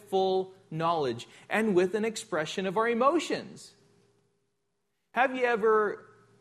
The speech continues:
been in a place to where, with full knowledge, you come to be reminded of God's grace and love and His compassion and His patience with us, a-, and you just,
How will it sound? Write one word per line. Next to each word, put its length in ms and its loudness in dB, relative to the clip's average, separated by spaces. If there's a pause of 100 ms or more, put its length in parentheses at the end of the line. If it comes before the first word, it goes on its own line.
(120)
been 200 2
in 100 -4
a 80 -4
place 380 -2
to 100 -2
where, 480 0 (300)
with 260 -2 (160)
full 280 0
knowledge, 640 -2
you 120 -2
come 360 -4
to 100 -4
be 120 0
reminded 560 -2
of 120 -4
God's 260 -4
grace 400 -2
and 160 -6
love 260 2
and 140 -4
His 160 -6
compassion 760 -4 (380)
and 120 -2
His 140 -2
patience 600 2
with 180 2
us, 340 -2 (380)
a-, 200 -2
and 140 2
you 100 0
just, 320 2